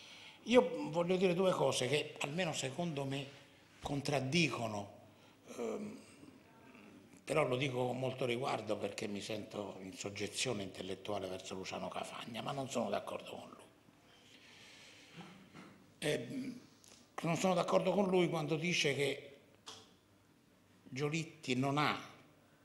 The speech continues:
tracciato una linea di socialismo democratico, di, che vuol dire di socialismo europeo, ma io vengo, resto nei sei mesi del governo Moro.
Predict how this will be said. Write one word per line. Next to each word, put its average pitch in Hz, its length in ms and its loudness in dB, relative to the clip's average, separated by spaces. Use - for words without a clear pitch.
tracciato 120 600 0
una 110 180 -2
linea 104 640 -4
di 101 140 -6
socialismo 95 760 -6
democratico, 92 840 -6
di, 87 240 -16
che - 280 -4
vuol 90 160 -6
dire 95 160 0
di 90 60 0
socialismo 90 600 -6
europeo, 87 580 -10
ma - 220 0
io 185 140 8
vengo, 151 720 4
resto 160 380 6
nei 135 160 6
sei 127 200 8
mesi 139 280 4
del 113 120 4
governo 101 400 0
Moro. - 360 -10